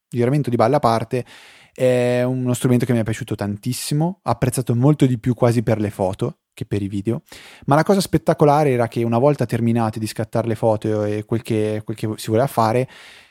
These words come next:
direttamente tramite il wifi cinque gigahertz si riusciva con l'applicazione per l'iPhone a scaricare le foto, si scaricava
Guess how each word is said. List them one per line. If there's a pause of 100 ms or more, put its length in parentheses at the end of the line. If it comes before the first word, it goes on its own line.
(120)
direttamente
tramite
il
wifi
cinque
gigahertz
si
riusciva
con
l'applicazione
per
l'iPhone
a
scaricare
le
foto,
si
scaricava